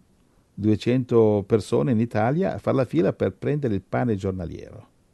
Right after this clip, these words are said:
Per prendere una, una busta di pane e fare la fila. E poi che ci sarà ancora? Eh, il crimine dilagante, specialmente nelle città. E non contate sulla politica, non contate sui politici.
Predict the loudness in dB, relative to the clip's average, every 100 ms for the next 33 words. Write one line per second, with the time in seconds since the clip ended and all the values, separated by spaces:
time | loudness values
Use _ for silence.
0 | _ _ _ _ _ _ _ _ _ _
1 | _ _ _ _ -10 -2 0 2 2 0
2 | 0 2 2 4 2 2 -2 0 2 2
3 | 2 2 0 0 -6 -8 -14 -20 _ _
4 | _ _ _ _ _ _ _ _ _ _
5 | _ _ _ _ 0 4 4 2 0 -2
6 | 0 2 2 -2 -8 -4 0 4 4 4
7 | 4 4 4 6 4 6 6 4 2 -2
8 | -2 -2 -6 -18 -8 -6 -2 0 2 4
9 | 2 2 2 2 2 2 0 -6 -8 -10
10 | -10 -18 _ _ _ _ _ _ _ _
11 | _ _ _ _ _ _ _ 4 4 4
12 | 2 2 2 2 2 4 2 4 2 4
13 | 2 2 2 2 0 0 0 0 0 0
14 | 0 0 0 2 2 2 0 -4 -4 -6